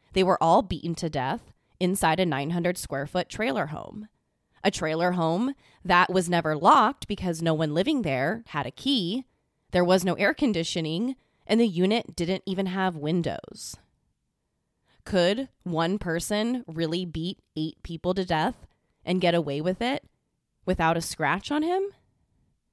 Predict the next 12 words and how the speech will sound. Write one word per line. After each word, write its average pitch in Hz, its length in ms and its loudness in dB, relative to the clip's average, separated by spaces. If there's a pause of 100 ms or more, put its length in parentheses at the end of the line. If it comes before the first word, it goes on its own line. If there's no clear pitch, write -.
(380)
Then 240 200 4
finally, 208 720 0 (540)
what 226 280 0
would 254 180 0
the 247 100 6
motive 202 640 4
be 123 360 -8 (200)
for 214 120 4
murdering 233 460 0
your 233 160 -2
entire 262 520 -4
family? 262 800 -6